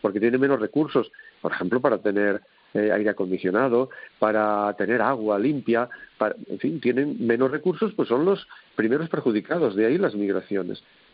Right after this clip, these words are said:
Eh, se, se produce, por lo tanto, esa situación y nosotros sabemos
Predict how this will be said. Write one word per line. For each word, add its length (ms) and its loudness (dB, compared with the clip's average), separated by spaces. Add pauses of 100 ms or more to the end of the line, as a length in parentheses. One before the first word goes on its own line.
(280)
Eh, 300 -2
se, 140 -2 (340)
se 140 -6
produce, 260 0
por 140 -2
lo 80 2
tanto, 320 0 (280)
esa 280 0
situación 480 0
y 40 2
nosotros 380 0
sabemos 380 2